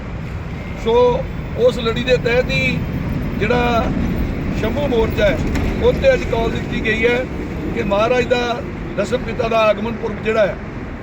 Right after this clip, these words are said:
ਉਹ ਉੱਥੇ ਮਨਾਇਆ ਜਾਣਾ ਬੜੀ ਸ਼ਰਧਾ ਪੂਰਵਕ। ਸੋ ਉੱਥੇ ਡਿਊਟੀਆਂ ਲੱਗੀਆਂ ਸੀ ਆਪਣੀ ਆਪਣੀ ਜਥੇਬੰਦੀ ਵੱਲੋਂ ਜਥੇ ਲੈ ਕੇ ਜਾਣ ਦੀਆਂ। ਸੋ ਭਾਰਤੀ ਕਿਸਾਨ ਯੂਨੀਅਨ ਦੁਆਬਾ ਵੱਲੋਂ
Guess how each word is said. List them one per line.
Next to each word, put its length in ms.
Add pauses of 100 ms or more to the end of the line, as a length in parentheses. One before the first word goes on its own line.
(120)
ਉਹ 100
ਉੱਥੇ 280
ਮਨਾਇਆ 340
ਜਾਣਾ 380 (420)
ਬੜੀ 160
ਸ਼ਰਧਾ 340
ਪੂਰਵਕ। 500 (640)
ਸੋ 80
ਉੱਥੇ 560 (580)
ਡਿਊਟੀਆਂ 360
ਲੱਗੀਆਂ 340
ਸੀ 200
ਆਪਣੀ 300
ਆਪਣੀ 260
ਜਥੇਬੰਦੀ 460
ਵੱਲੋਂ 200
ਜਥੇ 260
ਲੈ 120
ਕੇ 140
ਜਾਣ 200
ਦੀਆਂ। 240 (600)
ਸੋ 80
ਭਾਰਤੀ 560
ਕਿਸਾਨ 400
ਯੂਨੀਅਨ 220
ਦੁਆਬਾ 320
ਵੱਲੋਂ 320